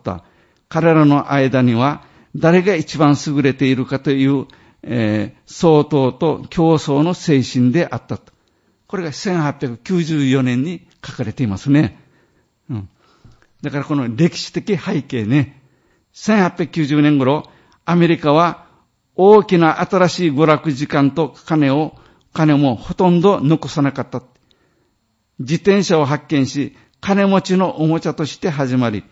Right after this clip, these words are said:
最高級の自転車はその当時百五十ドルもしたって。ね。今の自動車に、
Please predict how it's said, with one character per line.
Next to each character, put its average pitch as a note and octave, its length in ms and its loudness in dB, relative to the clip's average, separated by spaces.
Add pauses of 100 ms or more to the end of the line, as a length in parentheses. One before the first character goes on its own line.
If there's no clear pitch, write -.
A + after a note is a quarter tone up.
(280)
最 F#3 340 0
高 F#3 220 0
級 E3+ 240 -2
の F3 200 2
自 B2 120 -6
転 D3 240 2
車 D3+ 160 -4
は D3+ 240 -2 (300)
そ - 180 -4
の F3+ 100 0
当 D3+ 200 0
時 D#3 320 -8
百 F#3+ 300 -2
五 G3 200 6
十 F3+ 180 2
ド C3+ 120 4
ル B2 60 4
も A#2+ 80 2
し - 100 -6
た G#2+ 80 -6
っ - 40 -16
て。 - 140 -20 (840)
ね。 C3+ 280 -2 (480)
今 F#3+ 260 4
の G3+ 340 2 (220)
自 C3 240 -2
動 F3+ 200 6
車 E3 180 2
に、 F3+ 120 2